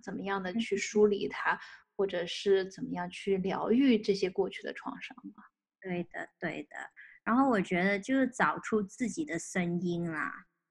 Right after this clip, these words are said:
Speaker 2: 对不对？
Speaker 1: 嗯。
Speaker 2: 对，因为我觉得很多熟，熟男熟女，他可能，嗯，他有这个时间的压力。
Speaker 1: 嗯。
Speaker 2: 对不对？那我们要问一下这个时间的压力是怎么来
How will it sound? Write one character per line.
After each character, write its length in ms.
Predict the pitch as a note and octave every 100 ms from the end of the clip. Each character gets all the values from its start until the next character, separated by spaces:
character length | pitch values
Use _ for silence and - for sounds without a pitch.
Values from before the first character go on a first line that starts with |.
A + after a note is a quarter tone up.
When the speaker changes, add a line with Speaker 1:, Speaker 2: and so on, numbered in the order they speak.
| _ _
Speaker 2:
对 120 | F#3+
不 60 | F#3 C4
对？ 100 | B3+ A#3+
Speaker 1:
嗯。 320 | A3 G3+ G3+
Speaker 2:
对， 180 | G3 C#4+
因 160 | D4 D4+
为 120 | D4
我 200 | B3+ F#3+
觉 140 | F#3
得 120 | G3+
很 240 | G#3+ F#3+ E3+
多 160 | F#3+ G3+
熟， 200 | - _ _
熟 200 | - F#3+
男 240 | F#3+ F#3+
熟 260 | F#3+ F#3+ E3+
女， 200 | F3+ F3+ -
他 180 | B3+
可 160 | C4 A#3+
能， 320 | F#3 E3 F#3 - - - - _
嗯， 440 | G3+ F#3 F3+ F3 - _
他 180 | - D4
有 220 | C#4+ G#3+
这 160 | F#3 A3+
个 160 | A3+ G#3+
时 260 | - F3+
间 340 | F3+ - G3 F#3+
的 100 | F3 E3+
压 320 | F3+ E3+ E3+
力。 300 | F3+ F#3 - - _ _ _ _ B3
Speaker 1:
嗯。 280 | G#3 F#3 - -
Speaker 2:
对 120 | G#3
不 80 | G3
对？ 300 | G#3 F3+ F#3+ - -
那 120 | D4+
我 140 | A#3
们 240 | F3 F3+ G3
要 120 | A3
问 240 | A3 G#3+
一 80 | F#3
下 220 | F#3+ C4
这 100 | B3+ B3+
个 100 | A#3
时 240 | - E3+
间 260 | F3+ G3 G3+
的 100 | F#3
压 240 | G3 F#3+
力 140 | G#3
是 160 | F#3+ G#3
怎 200 | F#3+ E3+
么 120 | D3
来 300 | D3 D3+ B2